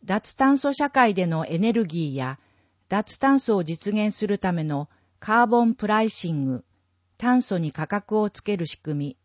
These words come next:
みなどをお話しします。日時、十二月二十三日金曜日、午後一時から午後三時。会場、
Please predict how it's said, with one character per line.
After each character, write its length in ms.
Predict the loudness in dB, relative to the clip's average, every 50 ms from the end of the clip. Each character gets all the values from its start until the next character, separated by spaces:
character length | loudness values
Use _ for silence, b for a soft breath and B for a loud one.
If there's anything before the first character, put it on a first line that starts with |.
| _ _ _ _ _
み 60 | 0
な 120 | 0 2 2
ど 180 | 4 2 2
を 100 | 2 -2
お 60 | -4
話 460 | -6 -4 -4 -2 -2 -2 -2 -4 -6 -6
し 100 | -6 -6
し 80 | -6
ま 140 | -6 -6 -6
す。 200 | -8 -14 _ _ _ _ _ _ _ _ _ _ _ _ _ _ _ _ _ _ _ _
日 360 | 0 0 0 0 2 -2 -4 -4
時、 240 | -4 -8 -10 -10 _ _ _ _ _ _ _ _ _ _
十 300 | -6 -2 0 2 2 4
二 120 | 4 4
月 500 | 4 4 2 0 _ -4 -4 -4 -4 -4 _ 0
二 180 | 2 2 2
十 220 | 2 2 0 0 0
三 320 | -2 -4 -4 -2 -2 -2
日 340 | -4 -6 -8 _ -12 -12 -12
金 320 | _ -4 -2 0 2 2
曜 220 | 2 0 0 -2 -2
日、 240 | -4 -8 -8 -10 _ _ _ _ _ _ _ _ _ _ _ _ -4
午 180 | 2 4 4
後 260 | 4 4 2 0 -2 _
一 280 | -12 -12 -8 -4 -4 -2
時 140 | 0 -2 -2
か 200 | _ -6 -6 -4
ら 200 | -4 -6 -8 _ _ _ _ _ -12
午 160 | 0 2 2 4
後 220 | 2 0 -2 -6 _
三 380 | -8 -6 -2 0 0 0 0
時。 220 | -2 -6 -12 -14 _ _ _ _ _ _ _ _ _ _ _ _ _ _
会 320 | _ -4 -2 -2 -2 -2 0
場、 340 | 0 0 2 2 -2 -4